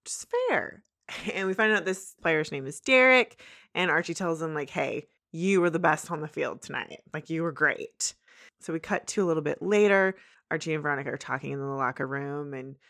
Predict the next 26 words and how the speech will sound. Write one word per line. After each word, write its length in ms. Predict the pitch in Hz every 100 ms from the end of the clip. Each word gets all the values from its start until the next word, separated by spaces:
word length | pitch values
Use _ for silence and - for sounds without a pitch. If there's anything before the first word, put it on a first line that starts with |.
| _ -
Veronica's 280 | 262 240
like, 160 | 240 -
"You 80 | 247
know, 60 | 220
what 80 | 240
else 220 | 254 -
should 140 | - 208
we 80 |
do? 360 | 202 185 226 277
Do 100 | 247
we 100 | 208
push 360 | 196 - 208 -
them 200 | 254 240
more?" 300 | 240 240 240
And 100 | 214
Archie's 280 | 202 208 202
like, 160 | 185
"No, 340 | 175 214 214 196
I'm 220 | 165 175
running 300 | 170 175 185
them 180 | 175 151
ragged. 420 | 147 160 151 143
We 100 | 151
can't 640 | 143 - - 160 156 - 135
do 300 | 160 147 143
that." 340 | 131 107 85